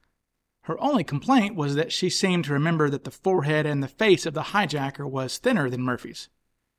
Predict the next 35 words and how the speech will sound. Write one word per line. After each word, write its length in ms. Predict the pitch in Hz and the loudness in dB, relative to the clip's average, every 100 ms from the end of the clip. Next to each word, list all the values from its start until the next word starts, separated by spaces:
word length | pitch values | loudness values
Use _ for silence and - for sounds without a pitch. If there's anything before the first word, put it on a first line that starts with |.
| _ _ _ _ _ _ _ _ | _ _ _ _ _ _ _ _
Tina 160 | - 208 | -2 2
Mucklow 460 | 165 277 170 151 151 | 4 4 2 -2 -2
stated 320 | - 185 170 | 2 2 2
that 100 | 165 | -2
she 160 | - 165 | -4 -2
could 200 | 151 143 | -2 2
not 200 | 170 - | 2 2
I 140 | 147 | -4
D 300 | 135 269 302 | -2 0 2
him 180 | 165 143 | 2 2
as 100 | 131 | -2
the 100 | 135 | -4
hijacker, 680 | 113 127 127 127 131 175 170 | -4 -4 -4 -6 -6 -4 -4
but 220 | 190 196 | -2 -2
wanted 260 | 220 269 220 | 0 0 2
to 80 | 180 | 0
see 220 | - 196 | 0 0
more 220 | 170 180 | 2 0
photographs 640 | - 156 170 143 131 - | 2 2 2 -2 -8 -10
of 140 | - 127 | -8 -4
Murphy. 340 | 127 - - _ _ _ _ _ _ _ _ _ _ | -6 -6 -18 _ _ _ _ _ _ _ _ _ _
Passenger 360 | 165 170 170 | 0 2 2
Robert 260 | 160 156 151 | 6 6 4
Gregory 380 | 147 254 254 170 | 2 2 2 0
claimed 320 | - 170 165 | 0 0 0
that 80 | 156 | 0
these 160 | 175 | -2
photos 400 | - 165 175 180 | 2 4 4 2
had 120 | 165 180 | 2 0
a 80 | |
striking 560 | 160 - 175 269 214 151 | 0 -4 0 2 2 0
similarity 580 | - 160 143 151 135 131 | 0 -2 0 2 2 0
with 180 | 139 135 | -2 -2
the 80 | |
hijacker. 560 | 123 135 131 135 - - | -2 -2 -2 -8 -12 -20